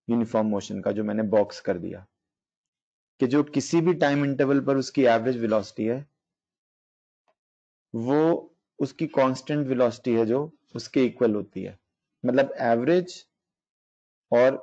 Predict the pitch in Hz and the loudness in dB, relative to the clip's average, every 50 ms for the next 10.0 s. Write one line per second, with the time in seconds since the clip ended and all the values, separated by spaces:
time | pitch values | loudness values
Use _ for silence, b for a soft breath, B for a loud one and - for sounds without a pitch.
0 | - 135 127 117 113 117 - 135 131 131 120 123 120 117 113 113 - - 139 160 | 0 0 2 2 0 -4 -6 -4 -4 -4 -2 -2 0 -2 -2 -4 -6 -8 -8 -8
1 | 170 165 - _ _ - 120 117 120 127 139 151 - 131 120 120 117 131 120 113 | -8 -10 -14 _ _ -6 -2 -2 0 0 0 -2 -2 -2 -2 -2 -2 -4 -6 -4
2 | 113 104 92 90 92 107 - _ _ _ _ _ _ _ _ _ _ _ _ _ | -6 -6 -6 -8 -12 -14 -18 _ _ _ _ _ _ _ _ _ _ _ _ _
3 | _ _ _ _ _ _ _ _ _ _ _ _ _ _ _ _ _ - 107 104 | _ _ _ _ _ _ _ _ _ _ _ _ _ _ _ _ _ -12 -6 -2
4 | 127 139 156 165 160 - 190 185 180 175 170 156 - 170 165 165 160 165 151 - | 0 0 0 0 0 0 0 0 0 0 -2 -2 -2 -4 -4 -2 -2 -4 -2 0
5 | 147 143 147 147 151 147 - _ _ _ _ _ _ _ _ _ - 139 143 147 | 0 2 2 0 0 -4 -8 _ _ _ _ _ _ _ _ _ -2 0 0 0
6 | 143 156 151 151 135 127 127 135 131 127 - - 131 131 120 - - 113 110 113 | 0 0 0 0 0 0 0 -2 -4 -4 -4 -4 -6 -6 -4 -2 0 0 0 0
7 | 110 113 113 117 127 135 135 _ _ _ _ _ _ _ _ _ _ _ _ _ | 0 -2 -2 -2 -4 -6 -8 _ _ _ _ _ _ _ _ _ _ _ _ _
8 | _ _ _ _ _ _ _ _ _ _ 131 123 123 143 160 - - 147 - - | _ _ _ _ _ _ _ _ _ _ -6 -2 0 0 0 0 -2 -4 -4 0
9 | - 165 151 156 - 135 120 - 131 123 113 107 113 107 101 101 104 98 95 92 | 0 0 0 2 0 0 0 0 -2 -4 -4 -4 -4 -4 -4 -4 -6 -8 -10 -12